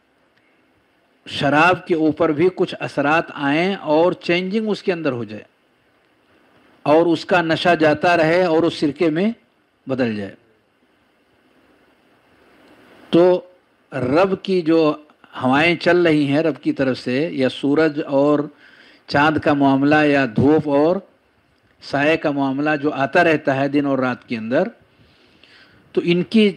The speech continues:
चेंजिंग की वजह से अगर उसके ऊपर भी चेंजिंग हो जाए, शराब के अंदर भी उसकी माहियत के अंदर चेंजिंग हो जाए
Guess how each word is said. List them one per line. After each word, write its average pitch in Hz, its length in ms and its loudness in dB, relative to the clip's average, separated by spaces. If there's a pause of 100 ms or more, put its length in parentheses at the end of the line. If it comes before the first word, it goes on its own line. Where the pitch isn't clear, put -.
(240)
चेंजिंग 175 440 2
की 196 140 0
वजह 165 280 4
से 151 340 0
अगर 143 400 0
उसके 170 320 0
ऊपर 202 320 2
भी 175 140 0
चेंजिंग 160 440 -4
हो 139 140 -2
जाए, 127 400 -4 (1300)
शराब 143 360 2
के 156 120 0
अंदर 139 260 0
भी 120 140 -2
उसकी 147 260 -2
माहियत 139 380 0
के 185 80 -4
अंदर 160 220 -2
चेंजिंग 143 380 -2
हो 131 120 0
जाए 139 320 0